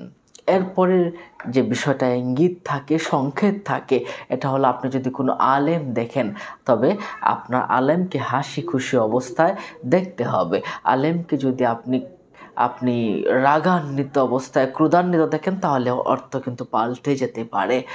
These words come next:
আলেমকে যদি হাসি খুশি অবস্থা দেখেন, অবশ্যই এটা আপনার জন্য মঙ্গল, সার্বিকভাবে আপনার জন্য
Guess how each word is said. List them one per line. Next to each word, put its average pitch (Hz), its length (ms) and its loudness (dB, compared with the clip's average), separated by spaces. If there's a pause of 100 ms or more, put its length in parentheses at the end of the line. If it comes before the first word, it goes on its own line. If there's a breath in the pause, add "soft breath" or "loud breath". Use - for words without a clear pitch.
(340 loud breath)
আলেমকে 196 460 2
যদি 165 220 2
হাসি 147 340 -2
খুশি 180 260 2
অবস্থা 151 340 2
দেখেন, 170 340 0
অবশ্যই 170 600 2 (260 loud breath)
এটা 139 220 2
আপনার 120 340 -2
জন্য 113 220 -2
মঙ্গল, 175 800 2 (120)
সার্বিকভাবে 165 1300 0 (120)
আপনার - 400 -2
জন্য 101 260 -4